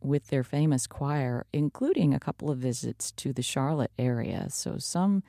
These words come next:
listeners may already be familiar with him. Currently, he's the organist and choirmaster at All Saints Episcopal Church in Fort Worth.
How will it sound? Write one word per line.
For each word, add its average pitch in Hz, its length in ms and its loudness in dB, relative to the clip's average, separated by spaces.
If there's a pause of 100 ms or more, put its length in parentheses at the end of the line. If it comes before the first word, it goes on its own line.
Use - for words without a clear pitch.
(220)
listeners 135 400 2
may 127 200 4
already 131 400 0
be 135 140 0
familiar 135 480 0
with - 160 -4
him. - 220 -4 (760)
Currently, 240 680 4
he's 143 280 6
the - 100 0
organist 160 500 6
and 131 100 4
choirmaster 135 880 6
at 127 160 0
All 135 180 4
Saints 147 300 4
Episcopal 120 480 -2
Church - 400 0
in 143 160 4
Fort 131 300 -4
Worth. 110 400 -4